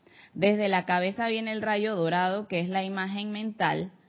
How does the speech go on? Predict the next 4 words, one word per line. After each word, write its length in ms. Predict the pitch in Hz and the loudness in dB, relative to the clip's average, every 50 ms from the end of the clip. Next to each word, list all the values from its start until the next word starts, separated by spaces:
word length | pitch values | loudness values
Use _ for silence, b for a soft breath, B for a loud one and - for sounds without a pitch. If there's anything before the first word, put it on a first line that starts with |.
| b b b b b b b b b b _ _ _ _ _ _ _ _ - | b b b b b b b b b b _ _ _ _ _ _ _ _ -4
de 120 | 165 180 | 0 2
la 140 | 185 180 175 | 4 4 4
voluntad 560 | 175 180 175 170 170 170 165 165 170 175 170 | 4 4 2 2 2 0 0 0 2 2 2
divina, 640 | 165 160 160 190 180 180 185 180 170 156 156 160 | 2 2 2 2 2 2 2 2 2 0 -2 -4